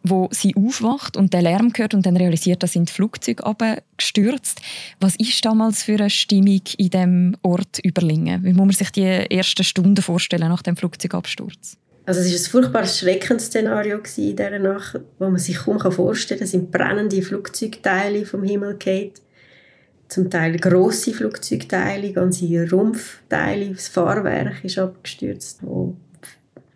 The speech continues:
Speaker 2: drei, vier Meter, also ganz nahe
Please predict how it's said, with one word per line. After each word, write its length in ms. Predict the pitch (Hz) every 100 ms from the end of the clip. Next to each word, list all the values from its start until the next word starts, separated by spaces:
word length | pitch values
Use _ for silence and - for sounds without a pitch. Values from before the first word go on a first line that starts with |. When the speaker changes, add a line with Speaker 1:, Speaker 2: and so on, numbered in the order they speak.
| _
Speaker 2:
drei, 220 | 185 180
vier 340 | - 185 180
Meter, 640 | 185 180 185 185 185 247 131
also 320 | 180 139 160
ganz 420 | - 185 135 -
nahe 320 | 175 185 190